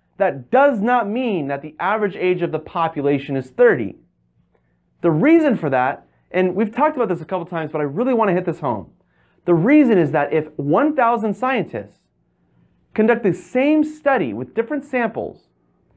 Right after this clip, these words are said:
the results are probably gonna vary. They're probably gonna be different from each other,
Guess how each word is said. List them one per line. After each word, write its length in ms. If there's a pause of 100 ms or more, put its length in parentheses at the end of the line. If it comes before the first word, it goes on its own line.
(500)
the 60
results 360
are 80
probably 320
gonna 200
vary. 420
They're 100
probably 280
gonna 120
be 100
different 500
from 160
each 140
other, 300